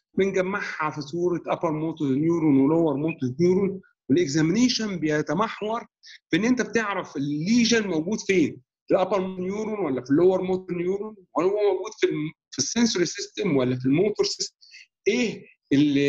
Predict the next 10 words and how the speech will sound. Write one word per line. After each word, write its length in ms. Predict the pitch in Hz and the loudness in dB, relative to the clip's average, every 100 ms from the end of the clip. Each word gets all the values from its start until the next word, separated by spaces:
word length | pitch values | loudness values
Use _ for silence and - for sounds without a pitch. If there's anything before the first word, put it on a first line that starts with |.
| 147 147 | 0 0
ال-، 640 | 143 139 135 135 143 143 - | 2 2 2 0 -2 -4 0
الكرايتيريا 680 | 139 - 143 156 - 220 214 - | 2 2 0 -2 0 -2 0 0
كل 180 | 202 | 2
واحد، 440 | 180 202 - 240 - _ _ 175 | 2 0 -4 -10 -10 _ _ 0
وبالتالي 360 | 190 196 240 | 0 0 -2
بتقدر 320 | - 233 185 190 | -2 -2 0 -2
تعمل 300 | 208 202 185 | -4 -6 -6
لوكاليزيشن 600 | - 143 139 175 175 156 | -2 -2 0 0 -2 -4
في 80 | |
الاكزامينيشن. 640 | 147 131 120 104 98 92 | -6 -6 -6 -6 -8 -12